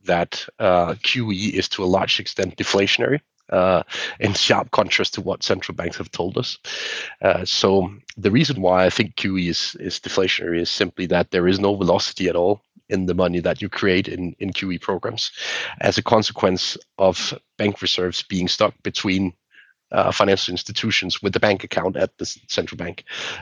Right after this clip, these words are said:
Um, and the deposit that is created, uh, on top of that Q E program is basically given to a pension fund,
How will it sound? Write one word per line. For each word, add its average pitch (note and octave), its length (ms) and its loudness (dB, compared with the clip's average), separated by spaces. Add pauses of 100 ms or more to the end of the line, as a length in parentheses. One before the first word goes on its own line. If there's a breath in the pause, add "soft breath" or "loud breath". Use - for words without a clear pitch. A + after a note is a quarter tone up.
Um, F2 380 4 (160)
and F#2+ 240 2 (180)
the G2+ 100 0
deposit B2 560 2
that F2+ 140 0
is F#2 80 0
created, F#2+ 540 2 (640 soft breath)
uh, F#2 240 4
on F2+ 220 2
top - 280 2
of G2 120 -6
that - 220 -8
Q F#2+ 240 -4
E F2 60 -4
program F2 460 -2 (520 loud breath)
is F#2 220 0
basically G#2 560 2
given F#2+ 340 2
to - 160 -6
a F2+ 40 -6
pension G#2 400 0
fund, E2+ 360 -6